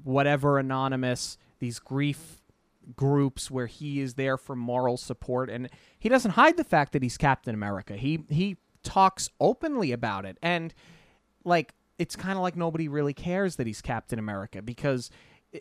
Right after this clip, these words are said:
he's just a person like the rest of them that lost so much.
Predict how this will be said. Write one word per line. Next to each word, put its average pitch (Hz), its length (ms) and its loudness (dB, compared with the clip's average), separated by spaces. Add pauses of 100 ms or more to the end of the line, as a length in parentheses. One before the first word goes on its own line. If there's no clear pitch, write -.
(140)
he's 165 400 -2
just 160 400 0
a 143 60 -4
person 139 600 -2
like 127 240 -2
the 120 80 -6
rest 151 300 0
of 131 100 -2
them 117 240 -4 (240)
that 127 220 -2
lost 135 640 0
so 113 260 -2
much. 120 580 -2